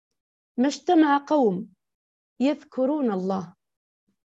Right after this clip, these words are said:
لا يريدون بذلك إلا وجه الله إلا من نداهم مناد من السماء: 'قوموا مغفور لكم قد بدلت سيئاتكم حسنات.'"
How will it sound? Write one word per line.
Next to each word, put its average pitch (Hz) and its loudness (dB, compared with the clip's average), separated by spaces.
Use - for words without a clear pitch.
لا 277 4
يريدون 320 6
بذلك 311 4
إلا 277 2
وجه 247 4
الله 240 2
إلا 302 6
من 226 4
نداهم 233 0
مناد 233 -2
من 226 -2
السماء: 226 -4
'قوموا 285 2
مغفور 247 0
لكم 220 -2
قد 202 -4
بدلت 226 2
سيئاتكم 214 -2
حسنات.'" 202 -6